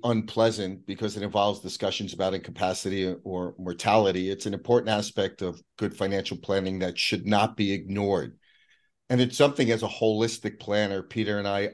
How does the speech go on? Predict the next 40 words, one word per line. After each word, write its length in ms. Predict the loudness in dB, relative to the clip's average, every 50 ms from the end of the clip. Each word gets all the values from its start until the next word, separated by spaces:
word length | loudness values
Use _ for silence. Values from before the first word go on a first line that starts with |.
| 0
always 440 | 2 4 4 4 4 2 0 0 -4
talk 360 | -6 -2 -2 -2 -2 -2 -6
to 160 | -8 -6 -4
our 240 | -4 -4 -4 -6 -10 -14 -14
clients 500 | -8 -4 -4 -2 -2 -2 -4 -6 -8 -10 -12 -12 -14
about. 520 | -10 -2 2 4 4 4 4 2 -2 -6 _ _ _ _ _ _ _ _ _ _ _ _ _ _ _ _ 4
And 120 | 4 4 6
an 100 | 6 4
estate 340 | 2 4 4 4 4 4
plan 220 | 4 4 4 4 4
consists 460 | 0 -4 -8 -4 -2 -2 0 0 0
of 140 | -2 -2 0
four 200 | 0 2 2 2
basic 400 | 2 2 0 0 -2 -4 -2 0
documents: 440 | 0 0 0 -2 -4 -8 -8 -8 -10
a 60 | -8
will, 520 | -2 2 4 6 6 6 4 2 -2 -6 -12 _ -10
a 60 | -6
living 280 | -2 -2 -2 -2 -4 -8
trust, 500 | -4 0 2 2 2 0 -2 -8 _ _ -16
a 60 | -10
financial 520 | -6 -4 -2 0 0 0 -2 -2 -4 -6
power 340 | -6 -4 -2 0 0 0 0
of 100 | -2 -4 -10 -12 _ -8
attorney, 640 | -6 -6 -6 -4 0 2 4 4 4 4 2 0 -2 -6 -14 _ _ -8
and 140 | -2 0 2
a 20 | 4
medical 360 | 4 4 4 2 2 -2 -2
power 200 | 0 2 2 2
of 120 | 2 -2
attorney 520 | -4 -6 -2 -2 -2 0 0 -2 -2 -4 -6 -6
and 100 | -6 -6
advance 460 | -6 -4 -2 -2 -2 -2 -2 -4 -4
directive. 580 | -4 -2 0 0 -2 -4 -6 -8 -8 -8 -10 -14 _ -20 -20 _ _ _ _ _ _ -4
And 140 | 2 2 4
these 220 | 4 4 2 0
documents 680 | -2 2 4 4 4 4 4 0 -2 -2 -2 -2 -2
should 180 | -4 -4 -2 -2
be 120 | -2 -2
well 400 | 0 2 4 4 4 2 0 -4